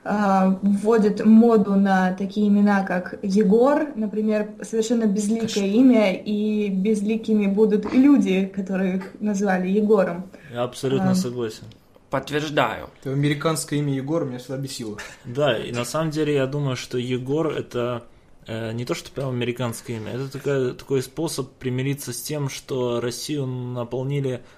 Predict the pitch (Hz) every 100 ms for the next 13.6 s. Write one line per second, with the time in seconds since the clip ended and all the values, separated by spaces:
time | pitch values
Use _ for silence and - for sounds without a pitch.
0 | - 120 131 135 123 120 113 - - _
1 | 117 117 117 113 110 123 107 120 147 120
2 | 110 - - 139 127 110 - - _ _
3 | - 120 117 113 117 - 143 139 127 -
4 | 123 - - 117 117 135 143 110 92 -
5 | _ - 143 117 120 113 120 107 131 110
6 | 131 127 139 160 160 143 - _ _ 123
7 | 120 - - 147 139 123 - - 139 113
8 | 127 123 135 123 104 - _ - 127 98
9 | - - _ - 120 117 117 - - _
10 | - 117 113 107 120 156 - 147 143 139
11 | 127 120 120 131 127 120 - 120 - 120
12 | 123 135 127 127 127 127 127 123 120 -
13 | 185 156 143 135 117 101